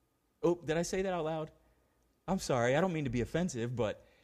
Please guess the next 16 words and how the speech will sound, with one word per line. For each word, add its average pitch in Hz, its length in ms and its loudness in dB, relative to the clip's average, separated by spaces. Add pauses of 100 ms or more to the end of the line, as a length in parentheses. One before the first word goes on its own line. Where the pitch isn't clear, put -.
(140)
if 190 160 6
you 240 120 6
were 220 80 12
really 208 300 8
uncomfortable 190 600 0
about 156 220 0
people 175 220 -2
going 165 180 -4
to 160 40 0
hell, 170 180 0
then 160 140 -2
you 160 100 0
would 143 100 -2
change 147 180 -4
your 120 80 -2
behavior. 117 520 -6